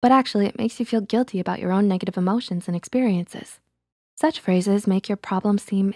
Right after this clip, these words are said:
insignificant, and driven by guilt, you aim to suppress them rather than resolve them. As a result, they never go away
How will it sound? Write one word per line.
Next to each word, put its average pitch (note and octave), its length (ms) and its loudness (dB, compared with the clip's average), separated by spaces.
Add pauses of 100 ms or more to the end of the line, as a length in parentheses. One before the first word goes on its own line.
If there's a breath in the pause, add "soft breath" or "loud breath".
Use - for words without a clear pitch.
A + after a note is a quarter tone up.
insignificant, G3 760 0 (340)
and A3 280 4
driven G#3 200 6
by G3 140 2
guilt, B3 400 -2
you G#3+ 100 -2
aim G3+ 180 2
to A3 100 -12
suppress - 440 -6
them F3+ 380 -4
rather F3+ 300 0
than F3 180 0
resolve F#3+ 400 0
them. D#3+ 260 -8 (540)
As F3+ 200 4
a F3+ 40 2
result, F3+ 320 0
they A#3 80 4
never A#3 220 6
go A#3 180 0
away A#3 460 -2